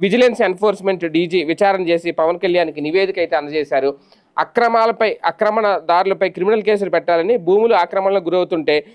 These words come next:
రక్షించలేని అధికారులను కూడా బాధ్యుల్ని చేయాలి అని చెప్పి డీజీ సిఫార్సు చేశారట. నివేదికను పరిశీలించిన పవన్ కళ్యాణ్ అటవీ భూముల ఆక్రమణలపై ఆ శాఖ ఉన్నతాధికారులతో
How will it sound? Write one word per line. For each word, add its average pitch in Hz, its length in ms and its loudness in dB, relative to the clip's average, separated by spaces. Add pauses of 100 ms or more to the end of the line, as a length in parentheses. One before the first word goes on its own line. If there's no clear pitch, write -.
(200)
రక్షించలేని 214 680 0
అధికారులను 214 600 0
కూడా 185 220 2
బాధ్యుల్ని 185 560 0
చేయాలి 170 420 2
అని 151 140 0
చెప్పి 147 340 0 (300)
డీజీ 190 300 0
సిఫార్సు 180 420 -2
చేశారట. 147 360 0 (400)
నివేదికను 233 460 2
పరిశీలించిన 185 500 -2
పవన్ 170 280 0
కళ్యాణ్ 190 260 2
అటవీ 165 280 0
భూముల 196 280 0
ఆక్రమణలపై 170 520 0
ఆ 147 120 2
శాఖ 165 300 -2
ఉన్నతాధికారులతో 160 680 -2